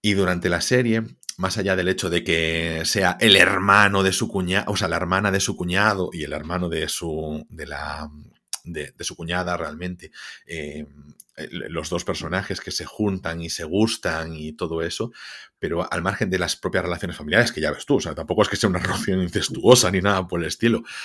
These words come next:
pero son conscientes de que a la hermana de Joe eso no le hace gracia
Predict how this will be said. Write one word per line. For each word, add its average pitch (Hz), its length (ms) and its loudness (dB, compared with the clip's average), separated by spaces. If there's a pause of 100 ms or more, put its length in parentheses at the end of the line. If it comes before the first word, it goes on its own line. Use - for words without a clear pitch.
(260)
pero 90 460 0 (180)
son 131 220 0
conscientes 120 640 -4
de 78 180 -4
que 78 320 -4 (160)
a 73 160 -8
la 73 80 -8
hermana 85 340 -6
de 76 180 -6
Joe 92 320 0 (760)
eso 95 220 -4
no 87 80 -2
le 87 80 0
hace 90 160 -6
gracia 80 440 -4